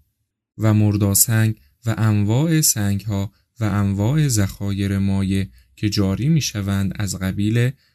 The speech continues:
نفت و قیر و مومیایی و کبریت یعنی گوگرد و غیره که مردم در نیازهای روزمره خود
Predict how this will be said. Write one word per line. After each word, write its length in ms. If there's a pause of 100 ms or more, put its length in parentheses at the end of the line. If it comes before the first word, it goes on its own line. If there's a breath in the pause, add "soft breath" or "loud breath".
(140 soft breath)
نفت 380
و 140
قیر 340
و 140
مومیایی 760 (320 soft breath)
و 80
کبریت 720
یعنی 280
گوگرد 640 (600)
و 140
غیره 380
که 160
مردم 480
در 220
نیازهای 680
روزمره 840
خود 300